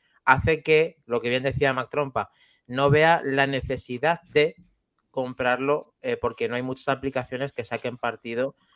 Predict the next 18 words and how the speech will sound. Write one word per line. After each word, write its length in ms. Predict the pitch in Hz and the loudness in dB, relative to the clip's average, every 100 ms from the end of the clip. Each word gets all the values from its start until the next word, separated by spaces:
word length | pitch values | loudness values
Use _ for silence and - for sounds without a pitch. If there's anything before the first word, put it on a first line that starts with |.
| _ _ | _ _
a 200 | - 110 | -4 -2
estas, 760 | 113 - 123 117 113 110 - _ | -2 -4 0 4 4 2 -2 _
a 80 | - | -10
estas 240 | 110 131 127 | -6 -4 -2
bondades 480 | 117 113 117 120 | -2 0 2 2
del 360 | 117 117 113 104 | 0 2 0 -2
producto 440 | 107 107 113 - | -4 -4 -4 -4
cinco 380 | 117 120 117 113 | -4 -4 -6 -6
G 160 | - 113 | -4 -4
L 240 | 110 110 | -2 -2
T 240 | 107 107 110 | -2 0 0
E 40 | |
barra 400 | 104 104 98 98 | 0 -2 -2 -4
tres 180 | 87 92 | -6 -10
G 220 | - 113 | -6 -4
barra 1040 | 110 101 98 95 90 110 107 95 90 87 90 | -2 -2 -4 -6 -8 -4 -4 -4 -6 -8 -6
datos 320 | 98 92 92 | -8 -8 -8
móviles. 420 | 135 113 - _ | -8 -8 -12 _